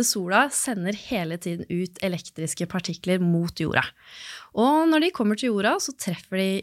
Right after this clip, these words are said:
jordas magnetfelt, og så følger de da magnetfeltet ned i atmosfæren rundt Nordpolen og rundt Sø-, eh, Sørpolen. Og nedi der så krasjer de med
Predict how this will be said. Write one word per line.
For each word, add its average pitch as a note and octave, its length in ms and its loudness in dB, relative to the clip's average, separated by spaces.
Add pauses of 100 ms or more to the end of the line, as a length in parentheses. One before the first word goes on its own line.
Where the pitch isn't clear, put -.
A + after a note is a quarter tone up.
jordas E3+ 300 -6
magnetfelt, D#3+ 1000 -4 (360)
og G3 80 2
så A3 100 6
følger F3 640 0
de G3+ 80 2
da E3 180 2
magnetfeltet F3+ 920 -4
ned F#3 580 0
i F#3 160 -2
atmosfæren G3 760 -2
rundt G3 380 2
Nordpolen F#3+ 560 2 (180)
og G#3 180 2
rundt G#3 300 4
Sø-, A3 240 -2
eh, F#3 240 -4
Sørpolen. F#3+ 560 -4 (840)
Og B3 120 6
nedi G#3+ 220 4
der B3+ 240 4
så A#3+ 240 -4
krasjer - 500 -2
de F#3 120 0
med E3 320 0